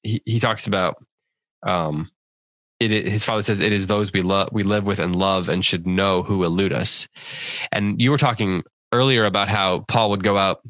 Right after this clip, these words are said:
and, like, the challenge of, of fishing, even when you don't catch anything, was, was the point of it for him,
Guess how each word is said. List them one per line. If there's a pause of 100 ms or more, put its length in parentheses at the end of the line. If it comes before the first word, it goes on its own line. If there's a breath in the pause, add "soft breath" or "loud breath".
and,
like,
the
challenge
of,
of
fishing, (520 loud breath)
even
when
you
don't
catch
anything,
was,
was (500)
the
point
of
it
for
him,